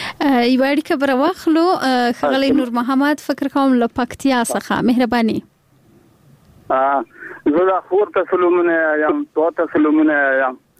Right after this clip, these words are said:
Speaker 1: علیکم
Speaker 2: بعد
Speaker 1: سلام.
Speaker 2: خور نه مو دا سوال ده.
Speaker 1: مهم.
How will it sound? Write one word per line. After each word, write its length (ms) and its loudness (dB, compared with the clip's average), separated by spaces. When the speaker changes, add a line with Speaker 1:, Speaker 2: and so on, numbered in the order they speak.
Speaker 1:
علیکم 340 -2
Speaker 2:
بعد 120 0
Speaker 1:
سلام. 280 0
Speaker 2:
خور 180 2
نه 120 2
مو 180 2
دا 180 0
سوال 340 0
ده. 300 -2
Speaker 1:
مهم. 300 0